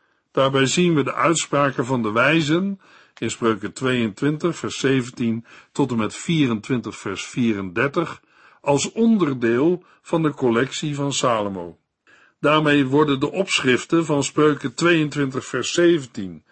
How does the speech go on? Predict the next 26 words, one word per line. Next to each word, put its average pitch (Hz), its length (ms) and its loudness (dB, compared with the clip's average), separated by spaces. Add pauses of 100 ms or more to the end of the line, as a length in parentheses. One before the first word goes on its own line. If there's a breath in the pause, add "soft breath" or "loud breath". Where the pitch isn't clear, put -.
(360 soft breath)
vierentwintig 143 840 2
vers 113 260 -2
drieëntwintig 120 920 -2 (360 soft breath)
en 165 160 0
Spreuken 143 480 0
tien 165 240 2
vers 120 360 -2
één 139 500 -2 (340 soft breath)
behandeld 127 760 0
als 147 260 -4
subtitels. 151 880 -4 (920)
De 135 100 -2
woorden 185 440 2
zijn 170 260 2
dan 156 220 2
door 127 220 4
Salomo 185 680 2
verzameld 143 800 0 (260 soft breath)
en 165 260 0
ingebracht 175 840 0
in 151 240 0
zijn 160 300 0
compositie 147 1000 -2 (240 soft breath)
van 170 280 -4
eigen 165 420 0
spreuken. 98 580 -8